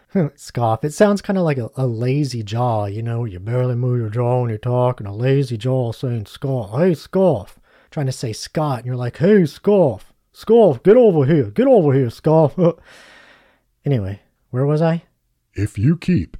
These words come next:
Speaker 2: your head in the clouds, you will never be grounded.
Speaker 1: Hmm. It's interesting, random voice of reason, but thank you for that. And, ah, that's right. That's where I was going. In this episode,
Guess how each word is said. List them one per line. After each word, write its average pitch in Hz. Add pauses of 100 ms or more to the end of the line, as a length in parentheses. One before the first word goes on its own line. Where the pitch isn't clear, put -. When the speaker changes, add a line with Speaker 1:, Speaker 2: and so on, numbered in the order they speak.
(100)
Speaker 2:
your 113
head 113
in 92
the 110
clouds, 113 (200)
you 90
will 110
never 123 (140)
be 80
grounded. 90 (720)
Speaker 1:
Hmm. 311 (440)
It's -
interesting, 139
random 110
voice 113
of 101
reason, 147
but 151 (180)
thank 349
you 131
for -
that. 104 (140)
And, 147 (640)
ah, 226
that's 180
right. 131
That's 202
where 156
I 135
was 123
going. 123 (480)
In 294
this 277
episode, 165